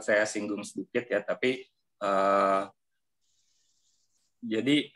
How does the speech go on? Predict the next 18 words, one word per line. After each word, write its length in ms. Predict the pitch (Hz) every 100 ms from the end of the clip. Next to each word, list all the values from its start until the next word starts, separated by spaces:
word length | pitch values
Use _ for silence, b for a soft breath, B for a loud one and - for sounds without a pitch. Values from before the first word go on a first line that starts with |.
| 110
di 400 | 113 110 110 110
Open 240 | 117 113 110
Tender 320 | 110 113 143 -
saat 240 | 107 -
ini 160 | 117 135
kita 240 | 131 139
menggunakan 720 | 120 107 104 101 101 117 120 117 _
tujuh 240 | 113 110 107
indikator 640 | 101 98 101 - 101 90
ya. 100 | 92 - _ _ _ _ -
Eh, 800 | 98 95 95 92 92 92 95 95 -
pertama 400 | - 98 98 98
itu 320 | 110 113 - _ _
durasi 560 | 98 98 92 - 120 117
antara 560 | 98 92 95 95 92
pengumuman 480 | - 95 98 98 95 -
tender, 480 | 87 92 101 123 - _ _ _ _ _ _
eh, 640 | - 95 92 90 92 90